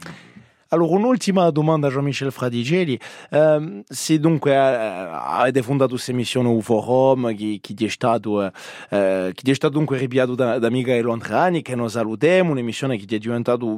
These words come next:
forse l'istituzione di sicuro, anche numero uno, anche di radio.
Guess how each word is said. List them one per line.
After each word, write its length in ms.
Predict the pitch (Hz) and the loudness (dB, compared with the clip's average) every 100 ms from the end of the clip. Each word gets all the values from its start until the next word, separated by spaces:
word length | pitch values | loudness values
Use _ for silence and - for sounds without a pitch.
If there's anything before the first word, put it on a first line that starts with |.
| 117 | -6
forse 380 | - 147 131 143 | -4 -2 0 -2
l'istituzione 840 | 143 135 143 135 139 127 143 139 | -2 0 0 0 0 2 2 2
di 160 | 120 131 | -2 -4
sicuro, 460 | 135 139 151 127 | -2 0 2 2
anche 200 | 127 117 | -2 -4
numero 320 | 117 117 113 | -6 -4 -2
uno, 480 | 120 135 139 123 104 | 0 0 0 -4 -4
anche 320 | 117 107 107 - - - - | -4 -2 -2 -2 -10 -14 -2
di 120 | 147 | 2
radio. 480 | 147 147 214 190 | 2 2 0 0